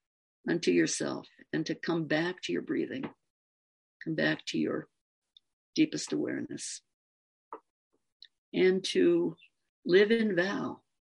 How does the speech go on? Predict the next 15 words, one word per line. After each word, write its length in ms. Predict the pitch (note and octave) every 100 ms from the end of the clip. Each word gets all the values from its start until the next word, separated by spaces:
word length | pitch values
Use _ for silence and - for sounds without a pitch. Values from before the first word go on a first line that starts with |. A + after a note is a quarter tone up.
| _ _ _ _ _ _ _ _ _ _ _ _ -
not 200 | F#3 -
be 80 | F3+
caught 440 | - G#3 G#3+ - _
by 120 | F3
the 120 | E3+ D#3+
things 340 | F#3 G3 F#3+
of 80 | F#3
the 120 | F3+
world, 440 | F3 E3+ E3 D#3+ - _ _ _ _ _ -
to 100 | E3+
live 220 | D#3+ D#3
in 180 | D3+ D3+
vow. 420 | A2+ A2 - - _ _ _ _ _ _ _ _ _
Gansho 680 | F3+ F3+ F3+ F3 F3+ D#3 D#3
Ji, 340 | D3 C#3 C3